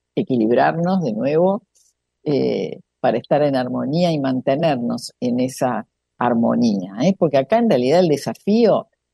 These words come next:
es, no importa lo que suceda, yo me voy a mantener en armonía. Esto sería, pero no reprimiendo, sino porque en realidad,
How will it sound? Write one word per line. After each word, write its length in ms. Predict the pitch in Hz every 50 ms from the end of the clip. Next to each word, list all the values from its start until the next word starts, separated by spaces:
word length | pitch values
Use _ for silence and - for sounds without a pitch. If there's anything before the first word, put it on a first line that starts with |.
| _ _
es, 440 | - 156 117 98 110 - - - - _
no 240 | - 143 160 180 208
importa 500 | 208 185 143 - - 156 156 151 156 143
lo 140 | 131 113 110
que 100 | 123 120
suceda, 640 | - - 110 - - - 190 208 208 208 180 135 110
yo 200 | - - - 139
me 100 | 135 127
voy 140 | 123 127 127
a 80 | 131
mantener 480 | 120 113 113 107 110 107 113 120 120 120
en 60 | 117
armonía. 600 | 107 107 101 - - - - - 196 - - - _ _
Esto 360 | - 160 160 - _ - 117
sería, 420 | - - 104 104 104 101 92 - -
pero 240 | - 139 123 135 139
no 180 | 165 196 214
reprimiendo, 1160 | 208 196 165 151 151 143 147 - - 147 127 123 123 123 127 123 110 110 - 87 104 - - - _ _ _ _ - _
sino 400 | _ - - 151 131 151 180 196
porque 360 | - 196 180 160 - - 139
en 120 | 131 131 131
realidad, 560 | 131 120 123 120 120 131 147 165 165 135